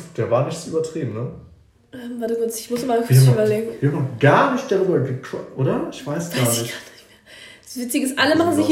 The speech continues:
Speaker 1: los?
Speaker 2: immer über mich lustig, wenn ich immer sage, ich vergesse immer, was ich am letzten Wochenende und so gemacht habe. Ich weiß es immer dann nicht. Wenn mich
Speaker 1: Ja,
Speaker 2: Leute
Speaker 1: okay,
Speaker 2: fragen,
Speaker 1: das
Speaker 2: ich
Speaker 1: ist
Speaker 2: immer so,
Speaker 1: halt,
Speaker 2: weiß
Speaker 1: das
Speaker 2: ich.
Speaker 1: weiß ich. Also ich ver-, bin ja auch ein bisschen vergesslich, aber das finde ich selber, ich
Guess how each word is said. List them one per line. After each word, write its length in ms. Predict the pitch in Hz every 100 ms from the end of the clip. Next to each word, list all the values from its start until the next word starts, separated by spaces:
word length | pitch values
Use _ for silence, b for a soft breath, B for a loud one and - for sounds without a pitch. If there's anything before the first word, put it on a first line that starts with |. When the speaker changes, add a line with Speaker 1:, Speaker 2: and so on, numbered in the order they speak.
| 294
Speaker 1:
los? 80 | 285
Speaker 2:
immer 80 |
über 140 | 277 262
mich 260 | 254 233 240
lustig, 400 | 339 - 277 240
wenn 100 | 233
ich 100 | 254
immer 120 | 226
sage, 220 | 233 233
ich 140 | 233 -
vergesse 400 | 226 262 262 226
immer, 180 | 214
was 140 | 214 -
ich 140 | -
am 120 | 208 202
letzten 340 | 214 - 208
Wochenende 360 | 233 233 208 196
und 60 |
so 100 | 190
gemacht 280 | 190 196 -
habe. 140 | 190 214
Ich 120 | -
weiß 220 | 233 277
es 120 | - 208
immer 160 | 190
dann 160 | 190 196
nicht. 220 | 202 -
Wenn 100 | 226
mich 80 | 233
Speaker 1:
Ja, 80 | 123
Speaker 2:
Leute 60 | - 139
Speaker 1:
okay, 40 |
Speaker 2:
fragen, 160 | - -
Speaker 1:
das 100 | -
Speaker 2:
ich 60 |
Speaker 1:
ist 80 | -
Speaker 2:
immer 80 | 175
so, 80 | 196
Speaker 1:
halt, 100 | 190
Speaker 2:
weiß 140 | 190
Speaker 1:
das 100 | 190
Speaker 2:
ich. 60 | -
Speaker 1:
weiß 200 | 139 123
ich. 80 | -
Also 120 | 117
ich 40 | -
ver-, 100 | 139
bin 340 | 127 120 135
ja 60 | 131
auch 40 |
ein 60 | 110
bisschen 220 | 110 120
vergesslich, 560 | - 101 107 - 104 107
aber 120 | 104
das 140 | 110
finde 180 | - 120
ich 80 | 113
selber, 360 | 113 113 113 -
ich 320 | 127 -